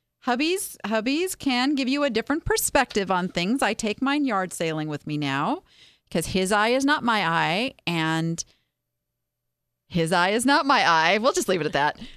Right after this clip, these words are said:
Um, <laughs> we end up with new golf clubs for him and, you know, barbecue tools and,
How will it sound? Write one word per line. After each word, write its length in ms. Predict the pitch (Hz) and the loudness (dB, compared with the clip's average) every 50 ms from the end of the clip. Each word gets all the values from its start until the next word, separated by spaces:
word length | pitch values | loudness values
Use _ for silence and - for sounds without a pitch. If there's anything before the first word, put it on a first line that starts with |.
| - - | -8 -2
Um, 300 | 185 180 185 208 220 254 | 0 2 2 2 4 2
<laughs> 1200 | 320 349 - - - - - - - - 605 554 - - - 659 - - - - - - 359 - | 2 2 0 0 0 0 0 0 0 0 0 0 0 0 0 0 0 -2 -4 -6 -4 -2 2 4
we 100 | 494 466 | 4 4
end 120 | 453 - 330 | 6 8 6
up 120 | 339 320 | 6 8
with 120 | 320 262 | 6 4
new 140 | 262 277 277 | 4 4 2
golf 320 | 240 - 214 214 220 - - | 4 6 6 6 6 4 2
clubs 380 | - 254 233 220 220 - - | 2 2 2 2 2 0 0
for 140 | - 233 233 | 0 2 2
him 720 | 254 262 269 202 196 190 190 190 185 185 185 185 185 185 | 2 2 2 2 4 4 4 4 4 4 4 2 2 2
and, 360 | 180 185 185 185 190 196 196 196 | 0 0 0 0 -2 -2 -2 -2
you 120 | 208 214 | -2 0
know, 180 | 196 185 185 180 | 0 0 0 2
barbecue 480 | - 202 180 185 185 190 - - 202 180 | 2 4 4 4 2 0 -2 -2 -2 -2
tools 800 | - 220 190 180 170 165 165 165 165 165 165 165 175 175 170 | -2 -2 0 0 2 2 2 2 2 0 0 0 -2 -4 -6
and, 260 | 160 147 143 143 - | -6 -6 -6 -6 -8